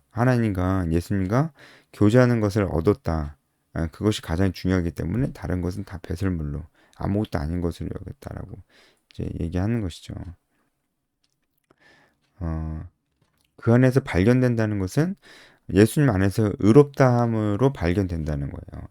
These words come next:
그러니까 예수님 안에서 의롭다 칭함을 받는다는 거죠. 믿음으로만 칭함을 받는다는 겁니다.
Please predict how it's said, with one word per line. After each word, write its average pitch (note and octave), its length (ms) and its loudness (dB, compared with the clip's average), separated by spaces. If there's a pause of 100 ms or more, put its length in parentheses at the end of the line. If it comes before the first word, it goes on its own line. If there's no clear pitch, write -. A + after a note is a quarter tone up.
그러니까 D#2+ 320 -4
예수님 F2 320 2
안에서 D#2+ 300 -2
의롭다 E2+ 340 0
칭함을 B2+ 420 -2
받는다는 D#2+ 420 -4
거죠. D2 160 -4
믿음으로만 F2 600 -2
칭함을 G#2 320 -6
받는다는 D2+ 380 -8
겁니다. - 520 -6